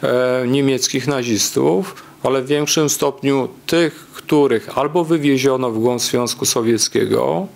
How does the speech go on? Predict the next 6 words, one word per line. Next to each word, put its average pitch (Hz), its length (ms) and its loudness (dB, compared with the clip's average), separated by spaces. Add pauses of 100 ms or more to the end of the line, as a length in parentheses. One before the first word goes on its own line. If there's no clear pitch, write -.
(1040)
albo 131 640 2 (220)
z 117 80 2
różnych 170 380 2
powodów 135 640 0 (200)
sami 143 760 0 (840)
wyjechali 117 1040 0